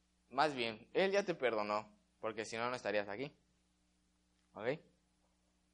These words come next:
Tuvo misericordia de ti para restaurar matrimonios,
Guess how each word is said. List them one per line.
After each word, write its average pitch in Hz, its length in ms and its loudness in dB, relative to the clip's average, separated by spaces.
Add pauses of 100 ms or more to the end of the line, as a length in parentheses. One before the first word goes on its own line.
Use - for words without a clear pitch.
(260)
Tuvo 175 200 8
misericordia 127 580 8
de 107 140 6
ti 139 240 -2
para 113 300 4
restaurar 113 720 6
matrimonios, 120 880 -4